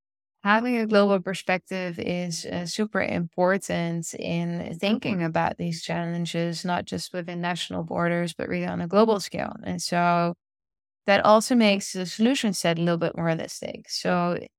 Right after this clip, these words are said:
yes, climate technology is one part of it, but climate justice is a very important other part of it, helping countries recuperate from natural disasters, protect against natural disasters, and also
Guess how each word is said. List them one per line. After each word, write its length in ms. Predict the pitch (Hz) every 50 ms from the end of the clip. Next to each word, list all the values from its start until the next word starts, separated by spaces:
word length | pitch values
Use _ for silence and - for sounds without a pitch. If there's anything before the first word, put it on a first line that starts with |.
| _ _
yes, 420 | - - - 196 196 208 - - -
climate 260 | - 190 180 185 - -
technology 520 | 196 180 - 180 180 185 180 170 - 190
is 120 | - 165 -
one 220 | 185 175 180 175
part 220 | 175 170 175 180 170
of 120 | 165 160
it, 240 | 175 226 294 - - - - _ _ _ _
but 260 | 202 196 190 185 180 - - - _
climate 300 | - - 202 208 202 185
justice 580 | 170 226 262 277 - - 214 196 202 202 190 -
is 160 | 202 202 190
a 80 | 202 196
very 340 | 190 196 190 196 196 196 190
important 480 | - 196 185 202 196 196 196 214 220 214
other 300 | - 262 285 277 277 220
part 240 | 220 214 190 185 175
of 100 | 175 170
it, 240 | 170 - - - 196
helping 480 | 190 185 180 180 170 190 185 180 180
countries 760 | 170 185 180 180 175 - - 185 180 180 180 185 175 - - - _ _ _ _ _ _ _
recuperate 580 | 202 196 - 262 254 - 247 214 202 185 - -
from 140 | 190 190
natural 340 | 190 180 - - - 185 175
disasters, 640 | 175 180 180 170 175 175 - - 165 170 170 175 165
protect 640 | - - 190 175 - - - 147 - - - - - -
against 440 | - 180 175 175 165 165 165 - -
natural 320 | 175 175 165 - - 180 170
disasters, 720 | 170 170 180 170 170 175 170 - - - 190 196 196 -
and 140 | - - -
also 640 | 185 185 180 - - - 180 180 180 180 180 175